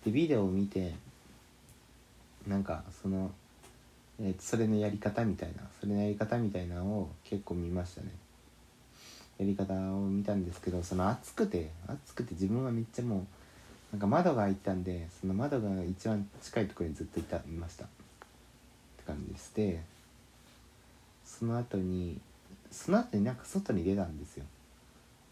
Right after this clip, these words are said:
なんか途中まで見-、見て途中からやりましょうみたいな感じで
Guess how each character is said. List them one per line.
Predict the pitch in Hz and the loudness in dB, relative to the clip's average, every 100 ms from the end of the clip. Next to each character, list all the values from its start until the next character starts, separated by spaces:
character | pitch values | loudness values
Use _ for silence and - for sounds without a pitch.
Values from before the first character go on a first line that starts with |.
| - - | -20 -6
な | 107 | -2
ん | |
か | 98 - - - - | 0 -2 -4 -20 -10
途 | 147 | -6
中 | 139 208 208 | -2 4 6
ま | 208 202 | 6 6
で | 117 | 4
見-、 | 127 165 - | 4 0 0
見 | 175 | 0
て | 196 127 | 2 2
途 | 113 | 2
中 | 107 - | -4 -2
か | 123 113 | 2 4
ら | |
や | 95 | 4
り | 95 | 4
ま | 98 101 | 2 0
し | |
ょ | 107 | 0
う | |
み | 90 | 0
た | 87 | -2
い | |
な | |
感 | 85 85 | -4 -4
じ | 85 104 | 0 2
で | 95 | 0